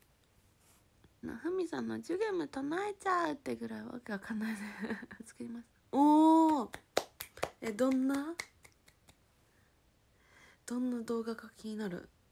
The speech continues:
的？あ、こちら、「すぐ憲法持ち出す人って人権擁護があるとは。」「席も取れてよかった。」ありがとう、本当に。今日寂し、寂しだったから、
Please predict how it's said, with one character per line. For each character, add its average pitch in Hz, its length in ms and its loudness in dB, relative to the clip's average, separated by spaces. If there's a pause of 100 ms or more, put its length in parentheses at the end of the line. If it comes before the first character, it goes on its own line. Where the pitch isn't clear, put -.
(1300)
的？ 190 360 -10 (3250)
あ、 226 100 -14
こ - 120 -20
ち - 140 -16
ら、 208 80 -14
「す 359 240 -8
ぐ 320 160 -6
憲 247 340 -10
法 226 80 -8
持 214 240 -10
ち 233 140 -16
出 226 160 -8
す 226 160 -16
人 - 160 -14
っ - 20 -18
て - 160 -16
人 226 240 -12
権 226 200 -8
擁 214 160 -8
護 226 180 -12 (160)
が 190 180 -10
あ 180 60 -16
る - 80 -20
と - 60 -20
は。」 - 60 -20 (960)
「席 - 300 -12
も - 140 -10
取 - 160 -6
れ - 60 -6
て - 80 -8
よ - 60 -6
か - 100 -8
っ - 20 -6
た。」 - 180 -10
あ 143 60 -2
り 170 100 0
が 175 200 2
と 170 260 -2
う、 - 20 0
本 311 220 0
当 285 140 -6
に。 262 360 -8 (2000)
今 269 100 -2
日 254 60 -6
寂 294 240 -2
し、 247 140 -8
寂 240 260 -6
し 240 80 -8
だ 226 100 -4
っ 214 40 -6
た 208 140 -6
か 214 120 -10
ら、 214 140 -6